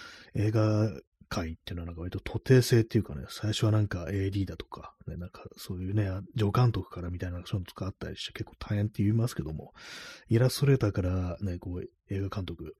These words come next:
ね、どういういきさつでそういう風になったのかとか、ちょっとよく知らないんですけども、なかなかですよね。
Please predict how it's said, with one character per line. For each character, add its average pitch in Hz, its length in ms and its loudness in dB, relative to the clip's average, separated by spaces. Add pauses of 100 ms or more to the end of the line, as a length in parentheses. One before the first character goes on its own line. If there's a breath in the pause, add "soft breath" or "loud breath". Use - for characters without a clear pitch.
ね、 104 80 -2
ど 123 200 2
う 147 60 6
い 143 40 8
う 143 40 8
い 135 40 2
き - 60 -4
さ 143 120 6
つ - 60 0
で 123 80 6
そ 123 140 4
う - 20 8
い - 20 8
う - 20 -
風 113 40 6
に 95 60 4
な 98 60 2
っ - 40 0
た - 140 -8
の 90 80 -2
か 85 80 -8
と 90 100 -6
か、 87 100 -6 (200)
ち - 140 -8
ょ - 40 -2
っ - 20 -2
と 90 40 -2
よ 95 200 -4
く - 100 -20
知 - 160 -2
ら 110 60 6
な 101 80 4
い 95 40 2
ん - 20 0
で 87 100 -4
す - 60 -14
け - 80 -4
ど 82 80 -4
も、 85 180 -8 (580 loud breath)
な 98 100 -6
か 110 100 -2
な 110 80 2
か 107 120 0
で 90 140 -4
す - 140 -12
よ 85 80 -10
ね。 90 280 -6